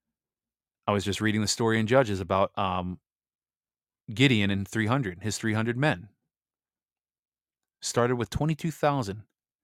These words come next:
God dwindled it down to three hundred. He says, "Just trust me. I will deliver them to your hands with just three hundred." We, the people in assembly, in the Continental Congress, we have to trust in God.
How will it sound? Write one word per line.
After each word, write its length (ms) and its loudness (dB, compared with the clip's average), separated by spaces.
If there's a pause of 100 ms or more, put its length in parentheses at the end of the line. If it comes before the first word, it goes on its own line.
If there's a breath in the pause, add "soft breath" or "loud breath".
(380)
God 300 4
dwindled 320 2
it 100 -6
down 240 0
to 60 -2
three 240 -4
hundred. 280 -2
He 80 -6
says, 280 -4
"Just 260 -8
trust 320 0
me. 220 -10 (1400)
I 80 -2
will 120 0
deliver 440 2
them 240 0
to 140 -8
your 200 0
hands 400 0
with 160 -6
just 260 -4
three 140 -4
hundred." 380 -8 (1700 loud breath)
We, 480 2 (260)
the 80 -12
people 420 -2
in 80 -2
assembly, 680 -2 (240)
in 60 -16
the 80 -8
Continental 520 -2
Congress, 500 -4
we 180 -2
have 160 -2
to 100 -6
trust 300 -6
in 180 -6
God. 460 -4